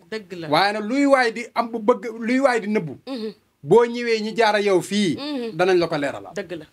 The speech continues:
Speaker 2: Waaw.
Speaker 1: Ayca, am na solo, macha Allah. Di leen fàttali tey ñu ngi seet si Serigne Ahmed Khalifa Niass, fekk si ko fi nga xamante ne mooy Parcelles. Euh, comme ni ñu koy defee ak moom rek, ginnaaw seetu suuf gi, seetu ndox bi. Sëñ bi, euh, tey gis nañ tamit tey fi mu toll nii, euh, pem-,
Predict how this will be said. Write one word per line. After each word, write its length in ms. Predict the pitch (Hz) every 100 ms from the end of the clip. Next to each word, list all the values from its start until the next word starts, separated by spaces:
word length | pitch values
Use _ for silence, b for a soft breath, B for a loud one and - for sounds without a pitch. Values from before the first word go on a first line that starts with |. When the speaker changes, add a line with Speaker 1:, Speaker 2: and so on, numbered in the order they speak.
| -
Speaker 2:
Waaw. 200 | 143 101 - B B
Speaker 1:
Ayca, 320 | 285 311 294 226
am 80 | 262 277
na 80 | 269
solo, 440 | 269 214 220 262
macha 340 | 220 226 226 220
Allah. 300 | 190 196 254
Di 100 | 208
leen 120 | 226
fàttali 420 | 208 220 208 208 202
tey 160 | 202 170
ñu 60 | 190
ngi 60 | 214
seet 180 | 220 190
si 200 | - 180
Serigne 320 | - 196 180
Ahmed 300 | 175 202 170
Khalifa 360 | - 196 170 170
Niass, 180 | 170 -
fekk 200 | - 196
si 100 | -
ko 80 | 170
fi 80 | -
nga 120 | 208
xamante 240 | 196 196 180
ne 60 | 175
mooy 140 | 165
Parcelles. 420 | 160 180 - 175 - B B B
Euh, 100 | 208
comme 180 | 202 240
ni 40 | 240
ñu 40 |
koy 100 | 233
defee 220 | 214 190
ak 80 | -
moom 160 | 190 185
rek, 140 | 175
ginnaaw 180 | 220 220
seetu 260 | 226 220 -
suuf 220 | 214 165
gi, 160 | 202 -
seetu 300 | 208 208 196
ndox 160 | 185
bi. 140 | 160 247 B B B
Sëñ 240 | - 262
bi, 140 | 233 349
euh, 360 | - 208 208 208
tey 220 | 254 277 359 B B B B 185
gis 140 | 269 -
nañ 120 | 262
tamit 240 | 226 196 -
tey 160 | 202
fi 100 | 208
mu 40 | 233
toll 200 | 233 190
nii, 160 | 175 214 - - 170
euh, 260 | 165 175 165 - - 50 50 - -
pem-, 180 | 233